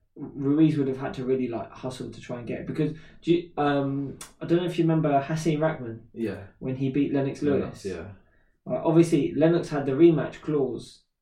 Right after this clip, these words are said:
Speaker 1: in there. Lennox had to take Hasim to court, like, in bare different countries
Speaker 2: Oh, yeah,
Speaker 1: to
Speaker 2: yeah.
Speaker 1: try and get him to do the
Speaker 2: Yeah,
Speaker 1: rematch.
Speaker 2: yeah.
Speaker 1: Hasim was dodging the
Speaker 2: Yeah.
Speaker 1: out of him. Um,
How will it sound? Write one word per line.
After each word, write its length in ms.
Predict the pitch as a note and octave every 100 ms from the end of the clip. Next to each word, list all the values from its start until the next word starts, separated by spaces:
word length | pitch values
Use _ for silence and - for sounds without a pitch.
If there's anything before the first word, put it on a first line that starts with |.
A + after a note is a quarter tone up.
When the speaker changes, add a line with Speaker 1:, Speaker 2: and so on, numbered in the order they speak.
| -
Speaker 1:
in 180 | D3+ C3+
there. 280 | G#2+ - - - _ -
Lennox 400 | C#3+ G3+ G3 -
had 200 | D#3+ D#3
to 100 | D3+
take 300 | - D#3+ -
Hasim 420 | - C#3+ D#3 C#3 C3
to 120 | D3+
court, 480 | - F3+ - - -
like, 540 | A#2+ - - - -
in 260 | - C3+ C3
bare 220 | D#3+ G3
different 300 | G3 G3 E3
countries 600 | - G3+ - C3 A2+ - - A2+
Speaker 2:
Oh, 360 | A#2+ B2 A#2+
yeah, 240 | B2 A#2+ A#2
Speaker 1:
to 60 |
Speaker 2:
yeah. 100 | A2+
Speaker 1:
try 160 | A#2+ D3+
and 80 | C#3+
get 120 | E3
him 60 | D3+
to 100 | C3+
do 120 | D3
the 60 | C#3
Speaker 2:
Yeah, 40 |
Speaker 1:
rematch. 500 | D3 E3+ A2 G#2+ G2
Speaker 2:
yeah. 260 | G2+ G#2+ G#2
Speaker 1:
Hasim 260 | D#3+ D#3+ E3
was 140 | B2+ -
dodging 400 | - F3 D#3+ D#3
the 160 | C#3 B2 - -
Speaker 2:
Yeah. 200 | G2 G#2
Speaker 1:
out 80 | G2
of 60 |
him. 280 | A2 G#2 - - _ - - - - -
Um, 560 | B2+ B2+ B2 A#2+ C3